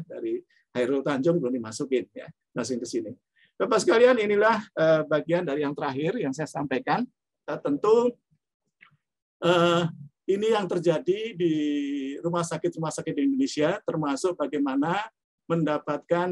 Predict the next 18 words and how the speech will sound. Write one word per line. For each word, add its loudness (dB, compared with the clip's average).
eh, -2
filantropi, 4
Bapak -4
Ibu -8
sekalian. -4
Ternyata 4
tadi 4
betul, 4
Pak -4
Untung 2
itu, 2
andaikan 2
U 0
G 6
M 2
itu -4
membuat -2
satu, -2